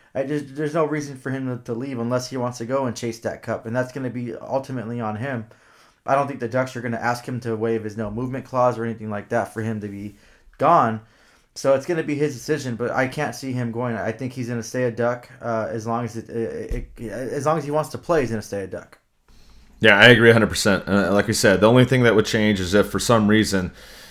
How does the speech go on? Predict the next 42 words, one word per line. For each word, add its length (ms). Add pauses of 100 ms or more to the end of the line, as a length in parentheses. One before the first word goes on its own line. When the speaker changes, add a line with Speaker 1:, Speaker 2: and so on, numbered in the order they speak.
(160)
Speaker 2:
he 160
really 240
wanted 200
to 60
go 120
to 100
a 40
team 500
a-, 140
and 220
try 160
and 160
win 80
a 80
cup 240
again, 560
you 160
know, 300
at 80
one 440
last 320
minute 180
shot 300
or 40
something 240
like 120
that, 200
which 120
we've 160
seen 200
other, 340
uh, 140
players 320
do 100
that. 300
But 240 (420)
for 140
now, 120
I 100
think 180
he 80
stays. 540